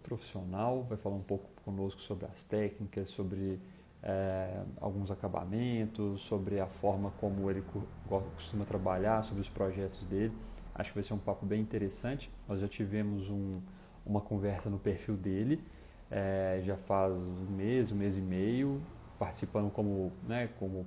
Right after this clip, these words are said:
pessoa física, vamos dizer assim, como o Vitor, e foi uma conversa bem interessante, um papo bem legal, por isso eu achei que, é, seria bem interessante e bem bacana trazer ele aqui hoje pra gente trocar essa ideia.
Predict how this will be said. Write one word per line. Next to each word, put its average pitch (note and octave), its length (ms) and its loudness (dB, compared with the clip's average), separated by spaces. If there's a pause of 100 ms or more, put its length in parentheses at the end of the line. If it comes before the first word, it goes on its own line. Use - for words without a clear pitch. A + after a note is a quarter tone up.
pessoa - 320 0
física, B2+ 400 -2
vamos G2+ 220 0
dizer G2 100 2
assim, A2+ 200 -4
como G#2 280 -2
o - 20 0
Vitor, A#2 400 0 (420)
e A2 80 0
foi G#2+ 160 -2
uma G#2+ 60 4
conversa A2 460 0
bem G2 280 -2
interessante, A2 540 -2
um - 40 -16
papo - 240 -4
bem G2+ 200 0
legal, G2 380 2
por G2+ 120 -2
isso G2+ 140 -2
eu G2+ 60 -4
achei G2+ 180 -4
que, G2+ 240 0 (500)
é, F#2+ 420 2
seria G2+ 320 2
bem G2 680 2 (480)
interessante G#2+ 720 0
e G#2 40 0
bem G#2+ 200 0
bacana G#2 340 2
trazer G2+ 380 2
ele G2 120 0
aqui G2 200 -4
hoje F#2+ 180 2
pra - 140 -4
gente G2 160 -4
trocar G2+ 280 0
essa G#2+ 180 -2
ideia. F#2 280 -2